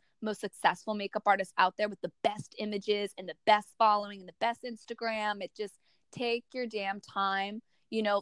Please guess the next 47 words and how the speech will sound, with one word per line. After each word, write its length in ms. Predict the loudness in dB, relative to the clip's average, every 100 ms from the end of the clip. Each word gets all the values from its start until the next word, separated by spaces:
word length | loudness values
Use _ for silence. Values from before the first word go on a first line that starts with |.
| 0
finesse 360 | -2 -2 -4 -6
your 80 |
portfolio, 840 | -4 -4 -2 0 0 2 2 0 4
let 140 | 4
it 120 | 4 0
grow 280 | 0 0
and 140 | -2 -4
go 140 | -4
where 120 | -4
it 60 | -6
needs 220 | -10 -10
to 100 | -10
go. 460 | 0 4 4 2 -2 _ _ _ 10
All 160 | 10
the 80 | 10
while, 320 | 6 6 4
of 100 | -2 -4
course, 380 | -4 -4 -8 -20 _ _
don't 200 | 0 0
take 240 | -2 -10 -4
it 60 |
as, 160 | -4 -4
like, 140 | -6 -4
a 80 | -4
lazy, 380 | -4 -4 -4
like, 160 | -4 -4
"You 100 | -6
have 120 | -6 -4
all 120 | -4
the 80 | -4
time 200 | -4 -4
in 40 |
the 80 | -4
world," 300 | 0 0 -2
but 140 | -8 -10
just 260 | -12 -12 _ _ _ -12
pace 340 | -2 -2 -2
yourself 400 | -10 -6 -4 -6 _
and 140 | -6 -2
don't 240 | -2 -4
stress 560 | -12 0 2 2 -4 _ _ _ _
and 220 | -8 -4
or 300 | -2 -2 -4 -6
get 160 | -6 -4
down 300 | -2 -2 -2
on 100 | -6
yourself 460 | -8 -2 0 0